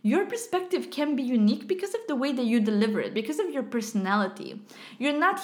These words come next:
here teaching something that hasn't been done before. And if you are, good for you, that's awesome.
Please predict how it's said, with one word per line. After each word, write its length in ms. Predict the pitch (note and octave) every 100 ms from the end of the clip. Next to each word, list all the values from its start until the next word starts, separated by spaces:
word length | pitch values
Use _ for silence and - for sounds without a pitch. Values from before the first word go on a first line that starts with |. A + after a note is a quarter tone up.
| -
here 380 | C#4 D4 B3+ -
teaching 400 | - C4+ C4+ C4+
something 340 | C4 B3+ B3
that 120 | A#3 G#3
hasn't 380 | - A3 A3+
been 140 | G#3+ G#3
done 160 | G#3
before. 300 | G3 F3+ F#3
And 100 | G#3+
if 140 | D#4 -
you 120 | E4+
are, 240 | D#4 G4+ G4 - - G3+
good 180 | C#4+ F4+
for 140 | -
you, 240 | D4+ C#4 E3+
that's 220 | G3+ -
awesome. 440 | - A#3 - -